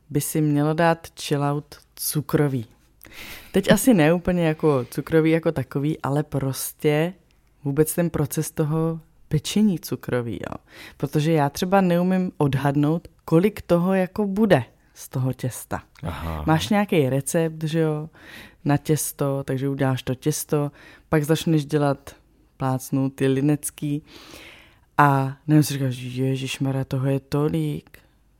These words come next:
Speaker 1: to nesníme prostě, vždyť jsme tady jenom snad dva, co jí cukroví, možná tři, když se přidá Filípek. A je toho prostě vždycky buď strašně moc,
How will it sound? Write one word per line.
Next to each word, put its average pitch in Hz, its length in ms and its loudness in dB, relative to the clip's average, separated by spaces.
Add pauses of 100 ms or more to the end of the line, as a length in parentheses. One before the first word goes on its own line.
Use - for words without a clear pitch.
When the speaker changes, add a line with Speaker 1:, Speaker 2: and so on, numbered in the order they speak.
Speaker 1:
to 143 100 -2
nesníme 160 720 0
prostě, 156 380 -4
vždyť 139 160 -4
jsme 151 180 0
tady 143 220 -2
jenom 143 260 0
snad 143 240 -2
dva, 135 440 -2
co - 160 -4
jí 151 160 -2
cukroví, 139 720 -2 (120)
možná 127 340 -4
tři, 143 340 -4
když 135 140 -10
se 135 120 -6
přidá 123 320 -6
Filípek. 139 520 -8 (960)
A 139 380 4 (680)
je 170 140 6
toho 190 240 4
prostě 185 300 -2
vždycky 165 420 -4 (120)
buď 151 240 -2
strašně 156 720 0
moc, 170 480 0